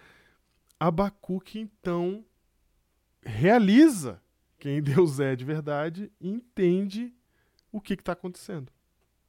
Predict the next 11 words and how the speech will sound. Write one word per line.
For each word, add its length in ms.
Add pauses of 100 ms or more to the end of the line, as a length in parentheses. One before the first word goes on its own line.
(1200)
E 40
você 280
vê 140
isso 540
no, 300
no 140
verso 260
dezesseis 540
do 80
capítulo 420
três, 760